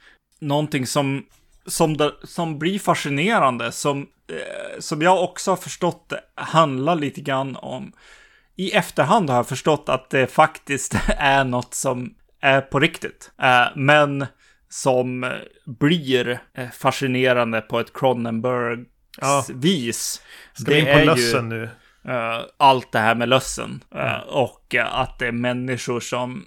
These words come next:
Speaker 1: jobbar med att liksom mata <laughs> de här lössen med blod för att få fram någon slags, eh, eh, vaccin, eh,
Speaker 2: Mm.
Speaker 1: för en sjukdom. Det känns väldigt Cronenberg, eh, och väldigt, eh,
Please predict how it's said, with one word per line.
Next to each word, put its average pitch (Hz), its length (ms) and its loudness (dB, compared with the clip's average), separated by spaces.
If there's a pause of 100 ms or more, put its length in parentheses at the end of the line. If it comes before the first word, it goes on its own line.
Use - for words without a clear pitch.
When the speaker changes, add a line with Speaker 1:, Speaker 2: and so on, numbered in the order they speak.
(120)
Speaker 1:
jobbar 147 880 4
med 123 420 -4
att 120 200 -4
liksom 127 480 -6
mata 139 880 2 (220)
<laughs> 180 320 4
de 131 160 0
här 127 120 4
lössen 131 680 -2
med 127 160 -4
blod 147 560 2
för 127 200 2
att 120 180 0 (500)
få 135 160 -2
fram 139 440 2
någon 123 120 -2
slags, - 440 -4
eh, 110 200 0
eh, 110 680 -6
vaccin, 131 840 -2 (440)
eh, 156 120 -2
Speaker 2:
Mm. 135 120 -2
Speaker 1:
för 131 260 2
en 117 140 0
sjukdom. 143 580 0
Det 120 80 -2
känns 147 300 -2
väldigt 151 440 2
Cronenberg, 113 580 -2 (420)
eh, 123 220 -4
och - 320 -10
väldigt, 135 520 2 (300)
eh, 123 280 0